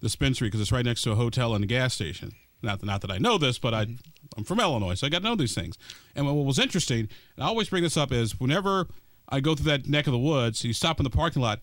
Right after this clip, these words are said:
Speaker 1: you see nothing but Indiana cars. And, like, how do I know this? 'Cause there's no front plate.
Speaker 2: Mm-hmm. It's similar in Michigan from what I've heard.
Speaker 1: Yeah, and, and what, what people do is they'll go, they'll buy their product, and they'll leave and go back home. Nobody,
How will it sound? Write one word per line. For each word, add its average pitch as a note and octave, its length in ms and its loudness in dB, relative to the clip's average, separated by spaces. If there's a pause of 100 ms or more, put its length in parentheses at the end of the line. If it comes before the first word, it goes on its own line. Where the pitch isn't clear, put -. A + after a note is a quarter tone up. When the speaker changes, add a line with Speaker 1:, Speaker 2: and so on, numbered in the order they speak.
(240)
Speaker 1:
you C3+ 80 0
see C#3+ 140 2
nothing D#3 400 2
but A#2+ 220 -2 (100)
Indiana C#3+ 540 2 (500)
cars. G2+ 640 -2
And, A2 80 -4
like, A#2 120 0
how D#3 100 2
do D3 100 2
I C3 60 4
know C#3 120 2
this? D3 160 -2
'Cause A#2+ 140 0
there's G#2+ 180 0
no C3+ 160 2
front B2+ 380 0
plate. A#2 400 -2 (100)
Speaker 2:
Mm-hmm. B2 400 0 (840)
It's - 180 -2
similar D3 280 2
in B2 120 2
Michigan A#2+ 380 2
from A2 160 -2
what A2 140 0
I've G#2 140 -2
heard. G#2 300 -4 (160)
Speaker 1:
Yeah, D3 200 2
and, C3 120 4
and D3 180 2
what, D#3 160 0
what D#3 80 -2
people F3 180 0
do G3 80 2
is F3 80 2
they'll D3+ 120 2
go, D3+ 420 0
they'll B2+ 140 0
buy C3+ 160 2
their C3 100 0
product, E3 300 0
and C3 80 0
they'll C3+ 120 2
leave F#3 220 0
and A#2 80 0
go C3 100 2
back C3+ 140 0
home. F3+ 200 2
Nobody, F#3 300 0